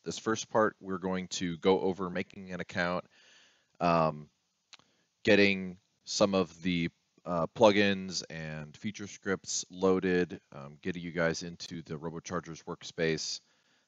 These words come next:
Um, and then part two, we'll, we'll go into kinda some more of the cad topics, um, once the account and everything is made. Um, if you are not a Robochargers ment-, member, or if you, um,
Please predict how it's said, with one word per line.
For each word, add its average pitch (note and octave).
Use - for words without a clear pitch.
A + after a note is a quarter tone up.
Um, D2
and E2
then D#2
part -
two, B2
we'll, F#2
we'll E2
go F2
into D#2+
kinda D2+
some F2
more D#2
of D2
the D#2
cad D#2
topics, -
um, C#2+
once D2+
the D2
account C#2
and C2
everything C2+
is C#2+
made. C2+
Um, F2+
if -
you A#2
are G2
not A#2+
a C3+
Robochargers B2
ment-, A#2
member, A2+
or F#2+
if -
you, F2+
um, D2